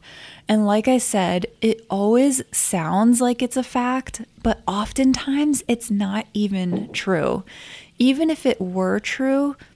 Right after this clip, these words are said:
there's no benefit of thinking it, especially if it's a thought that you notice you have over and over again, which oftentimes it is. Typically, if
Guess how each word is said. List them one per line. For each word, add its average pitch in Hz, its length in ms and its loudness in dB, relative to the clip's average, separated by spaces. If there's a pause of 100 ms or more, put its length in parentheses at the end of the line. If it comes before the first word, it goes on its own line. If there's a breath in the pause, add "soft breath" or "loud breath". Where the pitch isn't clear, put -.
(120)
there's 220 240 4
no 208 280 4
benefit 202 640 0
of 180 140 -2
thinking 220 600 0
it, 170 440 -2 (320 soft breath)
especially 220 720 0
if - 200 -4
it's 202 160 -4
a 214 60 0
thought 165 460 -4
that - 140 -2
you 196 120 2
notice 160 480 -2
you 208 100 0
have 180 540 -4
over 170 320 -2
and 208 100 2
over 254 320 4
again, - 420 -2 (360 loud breath)
which 202 280 -2
oftentimes 170 1080 -4
it 156 420 -6 (100)
is. - 460 -4 (920)
Typically, 196 1080 2 (140)
if 202 460 0